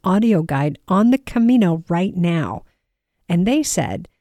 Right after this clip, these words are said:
"This is one of the most talked about questions on the trail, even among pilgrims who are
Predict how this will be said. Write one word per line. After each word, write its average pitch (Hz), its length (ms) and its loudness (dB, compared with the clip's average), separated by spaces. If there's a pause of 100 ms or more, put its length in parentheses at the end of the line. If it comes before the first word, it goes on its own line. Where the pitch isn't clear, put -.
(180)
"This 254 420 -2
is 190 180 0
one 185 540 0
of 175 140 -6
the 175 100 0
most 196 480 0 (140)
talked - 360 -6
about 175 300 -2
questions 175 540 -4 (120)
on 196 260 2
the 190 60 2
trail, - 520 -6 (600)
even 220 520 0
among 170 340 0
pilgrims 214 600 0
who 196 180 0
are 185 180 0